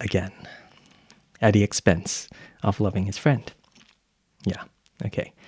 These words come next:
Uh, blah, blah, blah, blah. Verse eight, verse eight. "For inquire, please, of bygone ages and consider what the fathers have searched out. For we are but of yesterday. We know nothing. And for our days on earth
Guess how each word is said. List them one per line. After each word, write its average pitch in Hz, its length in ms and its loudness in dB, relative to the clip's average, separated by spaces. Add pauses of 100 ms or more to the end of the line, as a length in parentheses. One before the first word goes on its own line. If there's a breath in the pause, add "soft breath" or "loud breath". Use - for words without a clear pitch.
(460 soft breath)
Uh, 107 640 8
blah, 101 160 6
blah, 101 120 6
blah, 101 140 4
blah. 98 200 6
Verse 101 420 10
eight, 107 200 2
verse 98 220 4
eight. 92 160 -2
"For 131 200 8
inquire, 147 560 12
please, 156 360 10
of 143 200 8
bygone 139 420 8
ages 127 340 8
and 120 120 4
consider 117 420 8
what 110 200 8
the 107 60 6
fathers 101 840 6 (260 soft breath)
have 101 220 4
searched - 500 4
out. 104 300 6
For 107 320 6
we 113 320 6
are 117 220 6
but 113 180 4
of 104 140 4
yesterday. 127 840 4 (640 soft breath)
We 240 120 8
know 165 160 8
nothing. 107 680 6 (600 loud breath)
And 113 140 4
for 120 200 4
our 110 200 6
days 107 420 8
on 107 220 0
earth 95 420 2